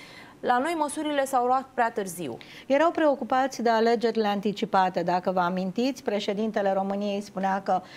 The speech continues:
Speaker 2: este o singur-, o simplă răceală, iar ceilalți erau, uh, preocupați de, uh, alegerile anticipate. De aceea cred că este nevoie de o altă abordare, uh,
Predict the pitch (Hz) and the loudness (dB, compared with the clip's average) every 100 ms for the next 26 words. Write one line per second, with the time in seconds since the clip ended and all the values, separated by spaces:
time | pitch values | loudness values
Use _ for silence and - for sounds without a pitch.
0 | - - 220 220 214 202 - 233 214 220 | -16 0 0 2 2 2 2 2 2 4
1 | 208 214 226 208 190 185 - 226 240 285 | 2 2 0 2 2 0 2 4 6 4
2 | 311 - - - 269 277 277 339 285 294 | 0 -8 -12 2 4 4 2 2 4 4
3 | 302 294 269 269 269 262 247 254 233 233 | 2 2 4 4 6 4 4 4 2 2
4 | 233 240 220 226 220 226 202 202 190 196 | 4 4 4 4 4 4 2 2 4 4
5 | 214 214 208 196 196 208 190 202 202 190 | 4 2 2 2 2 -2 -2 0 4 4
6 | 190 - - - - 208 233 247 349 320 | 2 -8 -8 -18 -2 4 4 4 2 2
7 | 311 311 302 277 262 254 233 226 247 240 | 2 0 2 0 2 2 2 2 4 4
8 | 220 220 220 220 220 196 185 190 180 180 | 4 2 4 2 2 2 2 2 2 4
9 | 185 180 - - - - - - - | 4 4 -2 -12 -20 -18 -18 -6 2